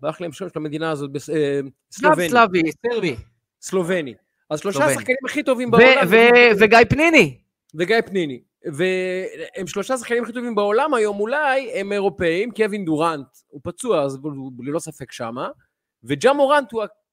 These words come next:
Speaker 1: התקווה הבאה של הכדורסל האמריקאי. השם הגדול הבא בכדורסל האמריקאי זה הילד הזה, ג'ה מורנט, תזכור אותו, אתה תלך איתו עוד עשר, שתים עשרה, ארבע עשרה שנה,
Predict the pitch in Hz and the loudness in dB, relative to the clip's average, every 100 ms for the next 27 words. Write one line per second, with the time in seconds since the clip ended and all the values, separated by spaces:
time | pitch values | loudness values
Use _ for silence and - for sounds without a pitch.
0 | _ _ - 175 151 196 247 190 196 196 | _ _ -20 -20 -12 -8 -6 -4 -6 -8
1 | 170 156 139 175 160 147 135 123 - 107 | -12 -14 -10 -8 -8 -8 -12 -14 -14 -12
2 | 113 - 220 - 165 175 156 156 151 135 | -12 -6 -6 -4 -4 -4 -4 -4 -6 -10
3 | 123 160 143 131 - 180 139 131 185 190 | -8 -8 -8 -8 -6 -4 -2 -4 -2 -4
4 | 175 170 135 175 165 135 165 165 _ 131 | -2 -4 -2 -2 -2 -4 -4 -8 _ -12
5 | - 202 196 - 208 190 _ _ _ _ | -2 -2 -2 -4 -8 -10 _ _ _ _
6 | - - 160 - 160 175 165 139 156 - | -14 -8 -8 -6 -10 -8 -6 -6 -6 -8
7 | - 160 156 - 131 147 147 139 127 135 | -12 -10 -10 -10 -6 -6 -6 -12 -12 -10